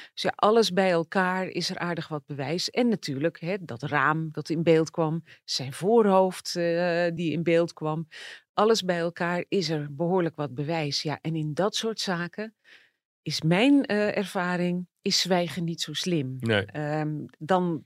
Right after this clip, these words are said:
Speaker 1: kan, hè, als jij ook bewijzen die er liggen niet weerspreekt, je neemt geen, ehm,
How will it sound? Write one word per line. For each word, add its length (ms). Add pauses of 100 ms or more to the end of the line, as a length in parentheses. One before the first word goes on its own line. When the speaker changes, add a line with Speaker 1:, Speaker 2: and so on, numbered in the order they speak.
(120)
Speaker 1:
kan, 440
hè, 300
als 160
jij 260
ook 300
bewijzen 540
die 180
er 100
liggen 380
niet 220
weerspreekt, 720 (640)
je 140
neemt 320
geen, 480
ehm, 840